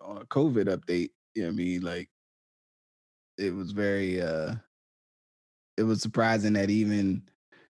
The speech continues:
even within the series, they s-, you still had, and I, and I don't know if it's people picking up on it or noticing it within the kind of thing, but you had, still had multiple people who had, like,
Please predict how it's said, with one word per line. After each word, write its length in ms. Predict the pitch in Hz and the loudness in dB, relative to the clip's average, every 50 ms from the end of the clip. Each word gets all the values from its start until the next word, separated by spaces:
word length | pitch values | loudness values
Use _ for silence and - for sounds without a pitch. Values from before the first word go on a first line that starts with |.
| _ _ _ _ - | _ _ _ _ 0
even 340 | 127 127 120 113 110 110 | 2 2 4 4 4 4
within 300 | 107 107 98 110 113 110 101 | 2 2 2 2 2 2 2
the 80 | 98 | 2
series, 480 | - - 131 131 123 117 110 104 101 98 | 0 2 2 2 4 4 4 4 2 2
they 100 | 104 104 | 2 2
s-, 160 | 101 - - | 0 0 0
you 160 | 104 104 107 104 | 0 0 0 0
still 340 | - - 107 110 107 104 107 | 0 0 2 2 2 4 2
had, 400 | 107 101 95 92 90 85 80 90 | 2 4 2 2 2 0 0 0
and 140 | 92 92 | 0 0
I, 80 | 87 80 | 0 0
and 100 | 87 101 | 0 0
I 60 | 107 107 | 0 2
don't 140 | 104 101 | 2 2
know 100 | 101 101 | 0 0
if 120 | 98 113 101 | -2 -2 -4
it's 440 | 90 78 - - - - - - _ _ _ _ - | -4 -6 -6 -10 -12 -14 -14 -14 _ _ _ _ -2
people 280 | - 113 - 82 82 80 | -2 -2 0 -2 -4 -4
picking 300 | - - 107 80 87 85 | -2 -2 -2 -2 0 0
up 200 | 90 90 85 80 | 0 -2 -2 -2
on 180 | 87 85 82 85 | -2 -2 -2 -2
it 160 | 76 - - - | -4 -6 -6 -6
or 100 | 90 92 | -4 -4
noticing 540 | 95 98 110 110 110 110 104 - 101 98 95 | 0 0 2 2 2 2 0 0 0 0 2
it 260 | 92 90 82 - - | 0 0 -2 -4 -6
within 540 | 90 95 - - 87 85 85 - - - - | -6 -6 -4 -2 -2 0 0 -2 -2 -4 -8
the 80 | - - | -10 -4
kind 240 | - 165 170 127 113 | 0 2 2 4 4
of 60 | 113 | 4
thing, 140 | 113 107 104 | 4 4 4
but 100 | 107 104 | 4 4
you 180 | 110 113 120 120 | 4 4 4 4
had, 200 | 113 113 117 123 | 4 2 2 0
still 220 | 127 - 165 160 | 2 2 4 4
had 180 | 147 135 120 113 | 4 4 4 4
multiple 380 | 113 123 127 123 117 104 107 | 4 4 2 2 0 -2 0
people 360 | - 131 135 117 110 104 101 | 2 2 2 4 4 2 2
who 220 | 92 104 104 107 107 | 2 2 2 2 4
had, 220 | 107 107 104 98 101 | 4 4 2 2 2
like, 240 | 95 95 87 - | 2 0 0 -2